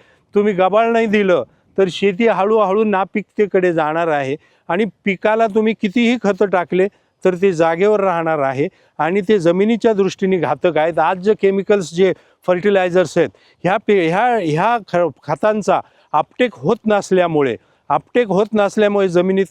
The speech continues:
तसेच स्थिर राहतात आणि ते जेव्हा पाऊस पडतो तेव्हा त्या पाण्याच्या निचऱ्यातून जमिनीतल्या पाण्यात मिसळतात आणि ते ऑटोमॅटिक ते पाणी ओढ्या नाल्यांकडे जातं आणि आपण जे म्हणतोय की आजकाल खताच्या वापरामुळे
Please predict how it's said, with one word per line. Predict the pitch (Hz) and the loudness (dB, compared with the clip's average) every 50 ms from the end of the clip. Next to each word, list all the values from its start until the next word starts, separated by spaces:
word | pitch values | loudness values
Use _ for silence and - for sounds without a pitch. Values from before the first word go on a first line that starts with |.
| - | -2
तसेच | 185 170 - 226 226 190 | -2 0 0 0 -2 -2
स्थिर | - _ - 196 202 196 | -4 _ -4 -2 0 0
राहतात | 180 180 175 151 147 - - 156 170 170 _ _ _ _ _ - | 2 2 0 0 -2 -2 0 0 0 -2 _ _ _ _ _ -4
आणि | - 151 175 202 233 | -4 -2 -2 -2 -2
ते | 226 214 240 233 | 0 0 0 2
जेव्हा | 220 214 208 214 220 185 - | 2 2 2 0 0 0 0
पाऊस | 196 208 233 180 - | 0 0 0 -2 -4
पडतो | - - 190 170 143 - 147 117 _ _ _ _ _ - - | -2 -2 -2 -2 0 -2 -2 -2 _ _ _ _ _ -4 -2
तेव्हा | 180 185 214 | 0 0 0
त्या | 214 202 214 | 0 0 -2
पाण्याच्या | - - 180 170 180 190 202 226 226 196 254 262 | -2 0 -2 -2 0 0 -2 -2 0 0 0 0
निचऱ्यातून | 247 220 214 196 - 220 214 220 220 220 - 262 269 254 240 - _ _ _ _ _ - 160 139 151 156 165 165 | 2 0 0 0 0 0 0 2 0 0 0 0 0 0 -2 -4 _ _ _ _ _ -12 -10 -10 -10 -10 -8 -2
जमिनीतल्या | 147 196 208 220 233 254 262 226 285 277 277 | 0 2 2 2 2 0 0 2 2 0 0
पाण्यात | 254 - 226 214 208 208 202 | 2 0 -2 -2 0 -2 -2
मिसळतात | 160 156 170 175 165 - 170 151 151 - - 175 214 196 _ _ _ _ _ - | -2 -2 -2 -2 0 0 -2 -2 -2 0 -2 -2 -2 -2 _ _ _ _ _ -6
आणि | 165 165 202 233 208 - | -4 -2 -2 -2 0 2
ते | 240 240 | 2 2
ऑटोमॅटिक | 247 233 196 185 190 185 233 240 233 233 226 208 254 240 214 - | 2 2 0 -2 -2 0 0 0 0 0 0 0 -4 -4 -2 -2
ते | 247 | -2
पाणी | 240 196 - 196 190 196 208 | -2 0 -2 -2 0 0 0
ओढ्या | 226 208 180 185 180 190 202 214 208 208 | 0 2 2 0 0 2 2 2 0 0
नाल्यांकडे | 190 180 175 175 175 190 196 196 185 190 185 180 | 0 0 0 0 0 0 -2 0 0 0 0 0
जातं | 170 160 156 147 - - 156 185 190 _ _ _ _ _ | 0 0 0 0 0 -2 -2 -2 -2 _ _ _ _ _
आणि | - 156 170 208 | -6 -4 -2 -2
आपण | 233 208 175 170 - 208 226 233 | -2 -2 -2 -2 0 0 0 2
जे | 233 240 | 2 2
म्हणतोय | 247 233 208 208 208 202 220 220 | 2 2 0 -2 0 -2 -2 0
की | 202 220 | 0 0
आजकाल | 214 196 185 180 - - 208 208 202 - | 0 0 -2 -6 -4 -2 -2 -2 -2 -2
खताच्या | - 170 160 - 196 190 202 196 | -6 -6 -2 -2 -2 0 0 0
वापरामुळे | 190 190 180 175 - 190 185 185 185 180 | 2 0 0 0 0 -2 0 0 0 -2